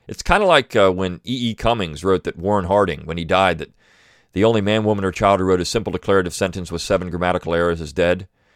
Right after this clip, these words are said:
Um, in this particular case, Orca-, Ocasio-Cortez continues to, I mean, she's the only person that can go on T V or the radio and make a statement with, you know, seven factually incorrect errors, and still everyone claps.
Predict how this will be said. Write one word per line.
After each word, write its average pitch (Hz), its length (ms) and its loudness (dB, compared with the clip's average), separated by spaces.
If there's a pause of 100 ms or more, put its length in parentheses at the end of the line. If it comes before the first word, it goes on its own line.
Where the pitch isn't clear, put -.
(560)
Um, 98 400 0 (960)
in 113 120 0
this 185 160 2
particular 147 500 0
case, 87 500 -2 (680)
Orca-, - 380 0
Ocasio-Cortez 123 1120 4
continues 143 520 -2
to, - 100 -10
I - 40 -12
mean, 117 120 -12
she's 196 240 -2
the 127 100 -2
only 202 240 2
person 180 340 -2
that 87 100 -6
can 95 120 -6
go 120 120 4
on 123 120 2
T 123 200 -4
V 110 320 -2 (280)
or 110 140 6
the 113 80 2
radio 101 460 4 (200)
and 101 140 -6
make 139 180 2
a 147 60 -2
statement 101 420 2
with, 95 300 2 (300)
you - 80 -4
know, 104 140 0
seven 101 760 2 (320)
factually 143 480 2
incorrect 120 400 0
errors, 95 380 4
and 104 100 -8
still 131 180 4
everyone 101 280 4
claps. 90 280 0